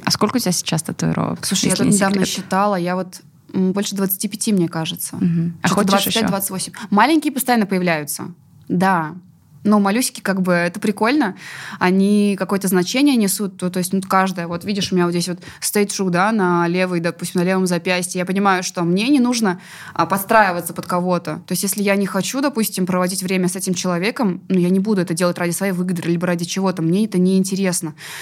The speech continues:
Speaker 2: Либо, если я не хочу сегодня пить вино с подружками, я его не буду пить. Не просто потому, что мне нужно их поддержать. Просто я завтра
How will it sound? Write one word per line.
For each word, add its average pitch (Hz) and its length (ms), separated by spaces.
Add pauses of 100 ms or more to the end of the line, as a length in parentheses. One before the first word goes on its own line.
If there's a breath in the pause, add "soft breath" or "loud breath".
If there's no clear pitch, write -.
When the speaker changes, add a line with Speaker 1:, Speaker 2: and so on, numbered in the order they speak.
(100)
Speaker 2:
Либо, 214 260
если 208 280
я 196 320
не 208 100
хочу 202 240
сегодня 208 400
пить 208 240
вино 226 380
с - 80
подружками, 208 500
я 185 60
его 226 100
не 254 100
буду 233 260
пить. 185 220
Не 180 120
просто 240 280
потому, 196 380
что 196 140
мне 196 80
нужно 190 140
их 185 100
поддержать. 185 320
Просто 208 240
я 185 60
завтра 208 340